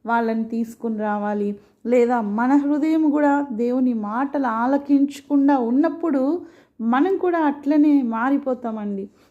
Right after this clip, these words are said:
మన హృదయాలు కూడా కఠినమైపోతూ ఉంటాయి. మనము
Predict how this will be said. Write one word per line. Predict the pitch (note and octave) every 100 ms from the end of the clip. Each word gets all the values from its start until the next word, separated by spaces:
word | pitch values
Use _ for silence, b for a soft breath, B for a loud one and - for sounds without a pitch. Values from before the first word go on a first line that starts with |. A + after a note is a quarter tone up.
| b
మన | A#3+ D4+
హృదయాలు | D4+ D#4 D#4 D4+ C#4+
కూడా | C4+ C4
కఠినమైపోతూ | B3+ A#3 B3 C4+ C4 A#3+ A#3 A3 G#3+ G#3+
ఉంటాయి. | G#3 G3+ G3+ G3 - b b b -
మనము | B3 C#4 C#4 B3+ A#3+